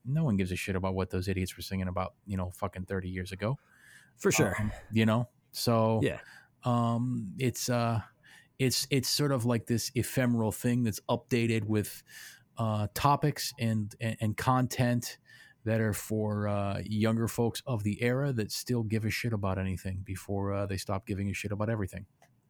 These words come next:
Speaker 2: For sure. And, and that kind of, you know, that, that's interesting you bring that up 'cause it kind of plays into, I, I did that podcast a while ba-,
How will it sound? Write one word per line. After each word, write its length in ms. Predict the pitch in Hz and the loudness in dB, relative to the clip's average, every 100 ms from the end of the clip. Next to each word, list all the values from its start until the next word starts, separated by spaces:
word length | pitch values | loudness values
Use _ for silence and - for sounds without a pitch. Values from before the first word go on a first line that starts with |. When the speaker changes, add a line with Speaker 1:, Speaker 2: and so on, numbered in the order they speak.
| _ | _
Speaker 2:
For 120 | - | -6
sure. 280 | - 240 196 - - | 0 0 -2 -10 0
And, 280 | 151 156 151 | 4 4 4
and 240 | 170 175 | 2 4
that 180 | 202 214 | 4 2
kind 220 | 208 185 | 2 2
of, 60 | 165 | 2
you 80 | 196 | 2
know, 120 | 202 | 2
that, 300 | 120 90 80 | 0 0 -2
that's 220 | 131 - | -2 2
interesting 440 | 170 143 131 151 | 2 2 2 2
you 80 | 135 | 0
bring 200 | 123 131 | 2 2
that 120 | 117 | 2
up 140 | 131 - | 0 0
'cause 120 | 123 | -4
it 60 | 123 | -2
kind 180 | 175 | -2
of 80 | 139 | -2
plays 280 | - 120 117 | 0 0 2
into, 460 | 113 107 113 104 95 - - _ | 0 0 0 0 -2 -10 -20 _
I, 180 | - 107 | -6 -2
I 120 | 92 | 0
did 160 | 123 139 | 2 2
that 180 | 120 98 | 0 0
podcast 520 | 120 110 120 107 - | 0 0 2 0 0
a 40 | |
while 320 | 107 104 101 98 | 0 2 2 0
ba-, 300 | 101 95 | 0 -2